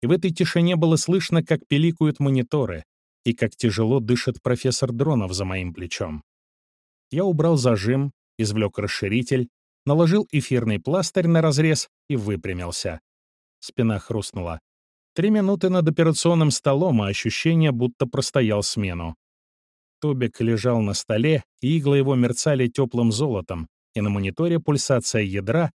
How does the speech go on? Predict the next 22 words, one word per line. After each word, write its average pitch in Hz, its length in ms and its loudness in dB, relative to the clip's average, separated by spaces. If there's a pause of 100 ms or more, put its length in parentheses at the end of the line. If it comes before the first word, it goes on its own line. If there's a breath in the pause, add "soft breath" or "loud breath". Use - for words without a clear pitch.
(320)
ровно, 107 560 -2
уверенно 170 540 -2
отбивала 123 600 0 (140)
восемнадцать 117 800 -2
импульсов 98 440 -4
в 90 40 -8
минуту. 85 460 -8 (800)
В - 40 -20
палате 110 540 -4 (140)
стояла 90 560 -4
тишина. 87 540 -10 (840)
Мониторы 190 480 2
пиликали 170 680 2 (100)
ровно 117 440 -2
и 98 40 -2
уверенно. 98 580 -2 (440)
Пульсация 180 500 0
ядра — 147 440 2 (140)
восемнадцать 147 680 0
импульсов 143 440 0
в 117 40 -2
минуту. 139 500 0